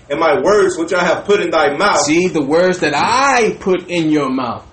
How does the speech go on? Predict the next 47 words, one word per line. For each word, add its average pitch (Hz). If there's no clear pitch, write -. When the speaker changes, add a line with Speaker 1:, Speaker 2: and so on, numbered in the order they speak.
Speaker 2:
See, 233
this 196
is 214
through 240
the 202
inspiration 175
of 147
the 143
Most 143
High. 151
A 135
man 185
didn't 151
just 131
wake 139
up 131
and 113
write 123
this, 107
brothers 104
and 107
sisters. 104
This 185
was 185
something 165
spiritual. 127
This 180
was -
spiritual 196
intervention 156
with 170
our 165
people, 202
our 185
bloodline 156
of 143
people. 151
Can 156
you 160
read 165
that 175
one 180
more 175
time, 180
brother? 185
Speaker 1:
Verse 135
twenty-one. 160